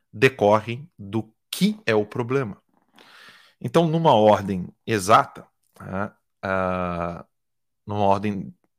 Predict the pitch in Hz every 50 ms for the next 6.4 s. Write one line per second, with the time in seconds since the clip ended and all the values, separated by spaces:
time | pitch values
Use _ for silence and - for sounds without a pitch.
0 | _ _ - - - 113 101 98 98 98 95 - - _ _ _ _ _ _ _
1 | _ _ _ 117 - - 123 117 110 - - 110 101 98 - 107 101 95 90 -
2 | - 104 98 92 - - 95 95 110 135 147 123 98 - - - 92 90 - -
3 | 90 - 95 92 92 92 92 90 90 90 90 85 87 92 113 131 123 110 - 104
4 | 98 - - 107 - - 104 101 98 104 98 98 98 92 92 90 - - - -
5 | - - - - 180 180 - 160 123 107 104 110 113 107 101 92 98 95 90 85
6 | 87 85 82 90 85 87 107